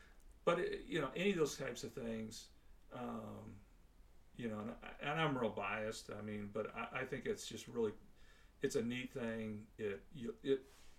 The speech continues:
it's one of those things you do, and I, it can be playing an instrument, it can be driving a car,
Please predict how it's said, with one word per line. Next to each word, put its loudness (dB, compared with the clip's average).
it's 0
one 4
of 4
those 6
things 0
you 0
do, 2
and -2
I, 2
it -4
can 4
be 0
playing 2
an 0
instrument, -2
it -8
can -8
be 0
driving 0
a -12
car, -2